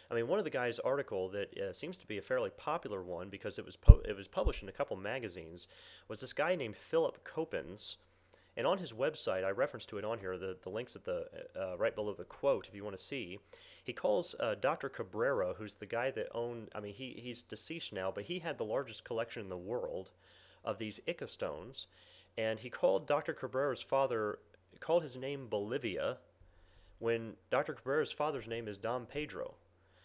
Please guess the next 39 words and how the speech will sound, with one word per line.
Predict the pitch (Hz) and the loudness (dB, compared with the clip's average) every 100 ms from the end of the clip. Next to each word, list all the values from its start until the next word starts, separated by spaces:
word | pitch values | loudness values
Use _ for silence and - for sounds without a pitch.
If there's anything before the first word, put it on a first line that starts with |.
| - | -20
So | - 123 120 117 - | -2 4 4 4 0
I | 113 120 | -2 -2
don't, | 117 147 156 - - - | 0 0 -2 -8 -20 -10
you | 131 | -4
know, | 113 | -2
and | 104 127 | 0 -2
there's | 139 - | -4 -4
all | - 196 | 0 0
sorts | 196 175 170 | 0 -2 -2
of | 123 | -4
mistakes | 98 - - 135 - | -6 -8 -2 -2 -4
and | 104 | -6
things | 104 98 | -6 -2
like | 95 92 | -4 -2
that | 101 | -2
in | 78 90 | -2 -8
his, | 104 98 95 - | -8 -8 -8 -6
uh, | 107 | -6
you | |
know, | 104 107 | -4 -2
I | 135 | -2
didn't | 120 101 | -4 -2
bother | 110 107 | 0 0
to | 95 | -2
go | 101 | -6
through | 98 107 | -6 -4
'cause | 101 | -2
I | 113 | -2
could | 123 95 | -4 -6
show | - | -2
you, | 110 92 | -2 -2
you | 90 | -4
know, | 90 | -6
twenty | - 127 123 | -4 -6 -2
different | 104 - | -4 -6
mistakes | 73 - 117 - | -10 -2 -2 -2
that | - 90 | -8 -8
he | 95 | -4
made | 101 110 101 | -2 -2 -4